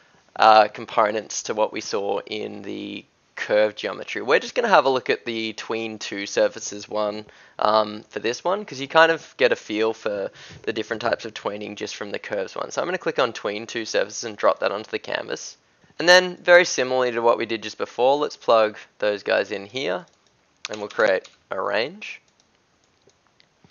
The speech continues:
And, you know, kind of between zero and ten, I don't think we'll go as intense as what we were doing just before.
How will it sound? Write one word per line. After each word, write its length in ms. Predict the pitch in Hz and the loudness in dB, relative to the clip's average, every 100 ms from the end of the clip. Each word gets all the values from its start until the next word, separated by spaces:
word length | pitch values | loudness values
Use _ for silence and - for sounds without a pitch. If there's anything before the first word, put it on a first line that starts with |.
| - - _ _ | -14 -14 _ _
And, 580 | 107 107 107 107 107 - - _ - - | 4 4 4 2 -4 -14 -18 _ -20 -20
you 60 | 104 | -16
know, 140 | 98 - - | -14 -14 -16
kind 180 | - - | -20 -18
of 120 | - - _ _ | -18 -20 _ _
between 380 | _ - 107 107 | _ -8 -8 -6
zero 300 | 101 107 107 | -6 -4 -2
and 120 | 104 | -4
ten, 280 | - 107 104 | -8 -8 -6
I 60 | 104 | -4
don't 160 | 107 | -4
think 160 | 104 107 | -6 -6
we'll 80 | 107 | -8
go 220 | - 95 | -4 -4
as 120 | 92 | -4
intense 480 | 101 98 104 95 - | -10 -14 -14 -12 -16
as 100 | 101 | -6
what 180 | 101 - | -6 -4
we 60 | |
were 60 | 104 | -6
doing 320 | 98 104 104 | -6 -8 -8
just 220 | 101 101 | -10 -16
before. 500 | - - 98 101 104 | -18 -10 -4 0 0